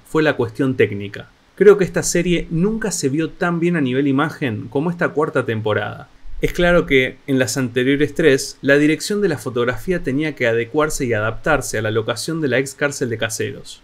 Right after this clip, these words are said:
Y ojo, no quiero decir con esto que haya sido mala la fotografía en las anteriores temporadas, ni mucho menos. Siempre me resultó llamativo el buen nivel estético y de imagen del Marginal,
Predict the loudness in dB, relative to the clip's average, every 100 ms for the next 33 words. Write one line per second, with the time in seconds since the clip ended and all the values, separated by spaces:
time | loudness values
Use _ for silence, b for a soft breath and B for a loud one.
0 | 0 4 4 2 -6 -8 -20 -10 -2 0
1 | 2 4 4 4 -2 0 0 -2 -2 -2
2 | -2 -2 -4 -2 -6 -4 -4 -2 -2 -2
3 | -2 -2 -4 -4 -4 -4 -6 -4 -4 -4
4 | -6 -6 -4 -4 -4 -6 -4 -2 -2 -4
5 | -14 -14 -6 -2 -2 -2 -4 -4 -10 -14
6 | -16 -16 -18 -6 2 2 2 0 0 -2
7 | -4 -4 -2 -2 -2 -2 0 0 0 0
8 | 0 0 -2 -2 -4 -4 -4 -4 -2 -4
9 | -4 -4 -2 -2 -2 -4 -4 -2 -2 -4